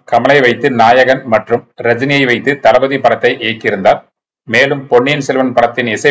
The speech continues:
வெளியீட்டு விழாவில் ரஜினி மற்றும் கமல் இருவருமே வந்திருந்தனர். அப்போது இவர்கள் இருவரையும் சேர்த்து படம் எடுக்க வேண்டும் என்று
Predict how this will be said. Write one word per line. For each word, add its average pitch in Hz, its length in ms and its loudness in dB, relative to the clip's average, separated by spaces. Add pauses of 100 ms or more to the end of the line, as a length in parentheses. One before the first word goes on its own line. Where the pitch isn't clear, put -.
வெளியீட்டு 131 360 0
விழாவில் 117 340 2 (120)
ரஜினி 131 280 -2 (120)
மற்றும் 120 260 -2 (100)
கமல் 113 260 0 (100)
இருவருமே 123 380 0 (140)
வந்திருந்தனர். 107 560 -2 (380)
அப்போது 135 340 2 (260)
இவர்கள் 123 420 2
இருவரையும் 143 400 0
சேர்த்து 120 220 2 (100)
படம் 131 240 2
எடுக்க 135 260 0
வேண்டும் 127 340 0
என்று 117 160 0